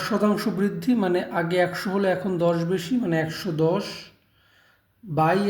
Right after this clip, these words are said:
একশো into আগে কত ছিল, মানে এই গোটাটা, নব্বই by একশো into একশো দশ by একশো into দু হাজার। তাহলে ওপরের এই তিনটে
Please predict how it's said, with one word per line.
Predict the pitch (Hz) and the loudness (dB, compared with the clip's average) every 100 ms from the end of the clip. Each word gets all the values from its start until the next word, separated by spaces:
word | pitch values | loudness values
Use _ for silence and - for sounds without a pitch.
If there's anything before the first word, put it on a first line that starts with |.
| 196 | 0
একশো | 190 - - 202 196 - - 240 | -4 -10 -4 -2 -2 -4 -6 0
into | 233 220 - 170 - - 175 | 4 2 2 -4 -4 -4 -4
আগে | 160 151 - - | 0 -2 -2 -6
কত | - 143 | -6 -6
ছিল, | - 165 151 | -6 -4 0
মানে | 175 262 226 | 0 0 0
এই | 208 165 | 0 0
গোটাটা, | 160 139 - - - _ _ - - _ _ - 170 | 0 -2 -8 -16 -20 _ _ -20 -20 _ _ -6 2
নব্বই | 165 156 151 151 165 202 262 - - - _ _ _ _ _ _ _ - 156 | 2 2 0 0 2 4 2 -2 -10 -20 _ _ _ _ _ _ _ -8 0
by | 156 160 160 160 | 2 2 2 0
একশো | 160 - - 180 190 - 226 | -4 -8 -4 -2 -2 -4 -4
into | 220 220 226 208 214 214 - - - _ - 165 | -2 -2 0 0 0 -4 -14 -20 -20 _ -6 -4
একশো | - - - 160 160 | -4 -6 -2 2 4
দশ | 170 185 - - 165 | 4 2 -4 -4 -2
by | 175 170 165 | 0 0 0
একশো | - - - 190 254 - - - _ - 175 | -2 -8 -2 0 0 -4 -14 -20 _ -10 -2
into | 160 156 233 160 151 | 0 2 0 0 -2
দু | 135 110 | 0 0
হাজার। | 120 110 - - - _ _ _ _ _ _ _ _ | 0 -4 -8 -14 -20 _ _ _ _ _ _ _ _
তাহলে | 214 165 - - 190 | -2 0 0 0 -2
ওপরের | 170 190 202 208 202 254 | 0 4 6 6 4 2
এই | 190 - | 0 0
তিনটে | 202 190 180 | -2 -2 -2